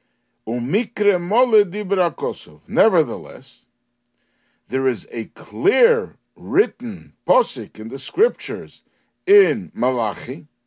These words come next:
"Ohavti eschem omar Hashem," that God says, "I loved you."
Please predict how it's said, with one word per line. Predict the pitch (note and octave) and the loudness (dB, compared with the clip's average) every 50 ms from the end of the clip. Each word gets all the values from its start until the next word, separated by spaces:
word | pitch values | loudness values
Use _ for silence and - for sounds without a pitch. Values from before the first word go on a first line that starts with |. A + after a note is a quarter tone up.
| _ _ _ _ _ _ _ _ _ _ _ _ - | _ _ _ _ _ _ _ _ _ _ _ _ -4
"Ohavti | - C3 C3 B2+ A#2 A2 C3+ F#3+ B3 C4 F#3 - - _ _ - G#3+ G#3+ G#3 G#3 G#3 F#3+ | 0 2 2 2 2 2 4 4 4 4 0 -4 -16 _ _ -8 -4 -2 0 2 2 4
eschem | G3 A3 A3 - - - - - F#3+ F#3+ G3 F#3+ G3 F#3 | 4 2 2 2 -2 -8 -4 0 0 2 2 0 -2 -2
omar | E3+ F3+ F#3+ F#3 F3 | -2 -2 0 0 -2
Hashem," | E3 E3 D#3+ - - - D3 C3 A#2 F2+ D2+ _ _ _ | -2 -2 -4 -6 -4 -2 0 0 -2 -4 -10 _ _ _
that | - F#2 F#2+ F2 D2 | -12 -12 -12 -10 -8
God | - C3 D3+ E3 D#3+ - | -6 -4 -2 -2 -4 -6
says, | - - - C#3+ E3 A3 A3+ E3 - - - _ _ _ _ _ _ _ _ _ _ _ _ _ _ _ _ _ _ _ _ _ _ _ _ _ | -8 -8 -4 -2 0 0 0 -2 -4 -12 -20 _ _ _ _ _ _ _ _ _ _ _ _ _ _ _ _ _ _ _ _ _ _ _ _ _
"I | - F3 F#3+ G3+ G#3+ G#3+ G#3+ G#3+ G#3 G#3+ G#3+ G3+ E3+ C#3 _ _ _ _ - | 2 4 6 6 6 6 6 6 6 4 2 0 -2 -8 _ _ _ _ -14
loved | F2+ G#2 A#2+ C#3 E3 F#3 G3 G#3+ G#3 F3+ D#3 A2 | -12 -8 -2 2 4 4 4 4 4 2 -2 -8
you." | G2+ F2 D#2+ - _ | -10 -12 -12 -14 _